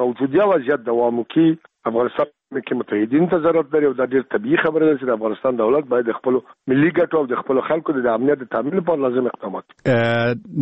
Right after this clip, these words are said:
Speaker 2: د امریکا د بهرنیو چارو وزیر ریکس ټیلرسن ویلي دي چې اسلام آباد ته د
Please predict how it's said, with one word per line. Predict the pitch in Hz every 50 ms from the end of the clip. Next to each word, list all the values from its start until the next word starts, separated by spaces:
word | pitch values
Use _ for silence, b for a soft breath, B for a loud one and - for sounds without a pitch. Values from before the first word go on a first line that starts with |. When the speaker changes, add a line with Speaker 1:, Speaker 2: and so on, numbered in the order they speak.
| 113 127
Speaker 2:
د | 151 156
امریکا | 135 135 143 - 160
د | 143 143 143
بهرنیو | 139 143 147 143 135 -
چارو | - 139 135 131 131 127
وزیر | 127 123 113 123 131 120
ریکس | 127 120 - - -
ټیلرسن | 156 135 135 131 123 - - 131 127 131 127 127 123 110 110 107 107
ویلي | 120 123 127 135 139 135
دي | 127 127 - -
چې | 143 131 127 127 123 123 127 156 151 147 143 - - - 170
اسلام | - - 151 147 151
آباد | 151 139 165 170 170 - - 165
ته | 160 156 156 151 151 131
د | 135 135